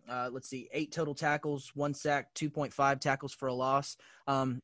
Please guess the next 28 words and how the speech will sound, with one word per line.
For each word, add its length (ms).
I 100
think 180
that's 180
exactly 400
what 180
you 60
want 180
out 80
of 60
a 60
guy 160
like 220
that. 240
I 100
think 240
that, 200
you 120
know, 100
getting 240
him 140
in 40
the 60
backfield, 460
kind 160
of 80
creating 380
some 180
things, 380